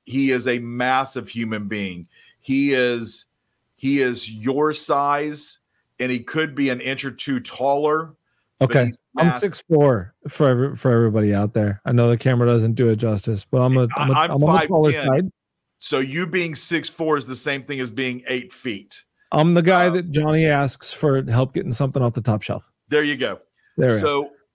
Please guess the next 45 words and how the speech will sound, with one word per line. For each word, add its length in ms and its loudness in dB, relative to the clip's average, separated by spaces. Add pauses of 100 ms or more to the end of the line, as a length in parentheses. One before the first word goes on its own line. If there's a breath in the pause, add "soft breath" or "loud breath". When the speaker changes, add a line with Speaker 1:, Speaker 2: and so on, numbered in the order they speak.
(160)
Speaker 1:
Our 180 0
branch 440 -4
manager 540 -4
is 220 -6
about 440 -2
your 160 -8
same 380 -8
size. 560 -4
He's 240 -10
the 100 -4
one 140 -4
who's 140 -6
got 320 -4
the, 260 -4
uh, 320 -2 (240 soft breath)
the 100 -8
kid 340 -4
that 160 -6
plays 320 -4
college 500 -6
ball 340 0
and 100 -4
all 120 -2
that 80 -2
other 140 -6
stuff. 260 -2
Speaker 2:
Okay. 100 0 (640)
Speaker 1:
And 100 -4
I'm 180 -4
looking 360 -6
at 100 -8
this 180 -6
picture, 720 -6 (580)
and 120 -4
in 180 -2
this 240 -6
picture, 840 -4 (420)
there 260 -2
is 140 -6
this 240 -6
guy 320 -4
that's 260 -8
making 480 -8
him 320 -8
look, 260 -2